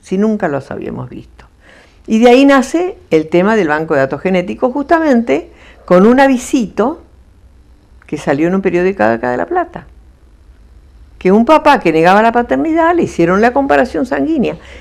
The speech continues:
Y nosotros dijimos, "¿Y la nuestra, nuestra sangre, servirá?". Y ahí empezamos a pensar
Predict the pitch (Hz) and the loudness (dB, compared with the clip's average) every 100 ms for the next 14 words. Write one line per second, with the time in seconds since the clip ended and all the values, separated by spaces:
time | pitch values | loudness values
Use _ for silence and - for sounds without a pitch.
0 | - 220 208 247 233 226 196 185 208 208 | -4 0 2 2 2 0 -2 -2 -4 -2
1 | 208 208 208 247 254 - - 233 196 190 | -2 -2 0 -2 -4 -8 -10 -6 -6 -6
2 | 202 185 233 226 233 240 - - - - | -10 -8 -6 -4 -6 -10 -12 -20 -20 -20
3 | - - - 190 190 180 196 240 262 - | -20 -16 0 2 2 0 -2 -2 -6 -14
4 | - - - - - - - - - - | -16 -14 -16 -16 -18 -20 -20 -20 -18 -18
5 | - - - - 165 165 196 233 240 - | -16 -16 -16 0 4 6 6 4 2 2
6 | 190 202 226 180 156 175 185 320 | 0 0 -2 -2 -4 0 0 -2